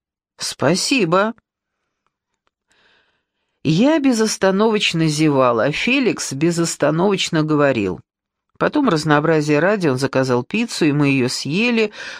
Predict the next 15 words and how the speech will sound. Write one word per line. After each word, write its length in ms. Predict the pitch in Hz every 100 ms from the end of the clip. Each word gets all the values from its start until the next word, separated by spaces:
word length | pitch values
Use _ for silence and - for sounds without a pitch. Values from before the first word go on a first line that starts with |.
| -
усевшись 640 | 180 - 233 233 220 185
на 100 | 180
полу 280 | 170 175 202
вокруг 420 | 175 170 165 160
коробки, 580 | - 143 160 226 - 208
заменившей 680 | 165 156 147 151 190 - 139
нам 220 | 139 156
столик. 600 | - - 101 80 - - _ - - - -
Он 160 | - 202
в 100 | 202
подробностях 800 | 208 202 208 220 190 185 - 175
рассказал, 680 | 170 160 - 143 170 220 247
как 320 | - 202 202
сломал 500 | - 151 135 160 190
нос. 460 | 175 120 82 -